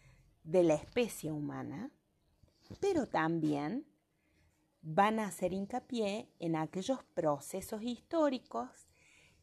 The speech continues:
que se dan en las distintas poblaciones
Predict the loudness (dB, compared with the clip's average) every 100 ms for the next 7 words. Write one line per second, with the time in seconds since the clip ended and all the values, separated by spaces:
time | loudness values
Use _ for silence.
0 | _ -2 -2 2 4 4 4 2 0 -6
1 | _ _ _ _ _ -4 0 0 0 -4
2 | -4 -6 -6 -8 0 2 2 0 0 0
3 | 2 2 -2 -4